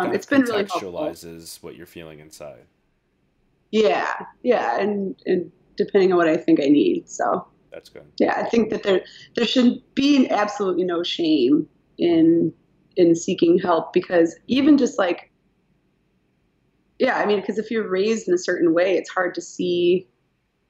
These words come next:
Speaker 2: it's hard to see another way of looking at things
Speaker 1: Mm-hmm.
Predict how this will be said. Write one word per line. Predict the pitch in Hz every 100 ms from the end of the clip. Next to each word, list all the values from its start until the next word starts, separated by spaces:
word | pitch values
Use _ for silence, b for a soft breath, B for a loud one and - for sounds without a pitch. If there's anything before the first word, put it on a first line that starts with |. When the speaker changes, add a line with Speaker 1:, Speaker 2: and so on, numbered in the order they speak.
| _ _
Speaker 2:
it's | 180
hard | 190 180
to | 185
see | 208
another | 170 175 175
way | 156
of | 147
looking | 143 - 156
at | - -
things | 170 175 190 -
Speaker 1:
Mm-hmm. | 98 95